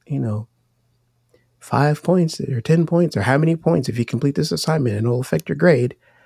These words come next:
I'll say, "Hey, you know, remember how you value friendship? Like this thing right here, when we learn this, this will actually help you communicate better with your friends."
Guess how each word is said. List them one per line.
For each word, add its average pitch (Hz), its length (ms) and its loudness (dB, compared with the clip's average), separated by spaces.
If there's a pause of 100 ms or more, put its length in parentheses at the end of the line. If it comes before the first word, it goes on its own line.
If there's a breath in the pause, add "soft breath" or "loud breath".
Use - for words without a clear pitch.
(600 soft breath)
I'll 92 140 -2
say, - 160 -2
"Hey, 147 180 4
you 107 120 -2
know, 110 200 -4
remember 131 640 0 (1000)
how 120 80 0
you 113 160 2
value 110 260 2
friendship? 117 400 -2
Like 113 140 -4
this 123 160 0
thing 123 180 2
right 117 160 0
here, 120 200 0
when 120 160 -2
we - 40 -
learn 123 180 0
this, 131 200 -4
this 113 200 -2
will 113 100 6
actually 98 500 -4 (280 loud breath)
help - 180 -6
you 101 80 -2
communicate 95 540 -6
better 92 220 -6
with 101 200 -8
your - 80 -10
friends." - 440 -14